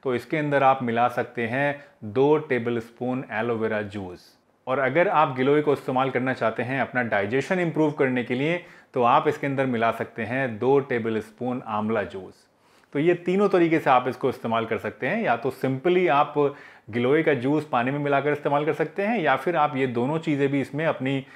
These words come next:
ज़रूरत के हिसाब से मिला सकते हैं, तो उससे आपको रिस्पेक्टिव जो भी बेनिफिट चाहिए, वो और ज़्यादा एनहांस हो जाएगा।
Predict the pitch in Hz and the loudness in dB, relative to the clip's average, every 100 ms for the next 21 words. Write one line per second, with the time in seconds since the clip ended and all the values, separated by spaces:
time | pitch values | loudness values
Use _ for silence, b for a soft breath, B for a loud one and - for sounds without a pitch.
0 | B B 104 117 127 156 156 123 117 107 | B B -2 0 2 0 2 -2 0 0
1 | - 135 110 101 110 131 - 131 190 165 | 0 -2 -2 0 -2 -4 -4 -4 -4 -2
2 | 135 - 160 143 - 147 123 113 120 113 | -2 -2 0 0 0 -2 -2 -2 -4 -2
3 | 127 113 110 117 110 104 110 120 107 110 | -2 -2 -2 -2 -4 -6 -6 -4 -2 0
4 | 175 185 B B 131 156 151 156 160 120 | -2 -4 B B -2 -2 2 4 4 4
5 | 117 151 120 104 107 117 - 101 98 90 | 4 4 2 -2 -2 -2 -4 -10 -10 -12
6 | 92 | -16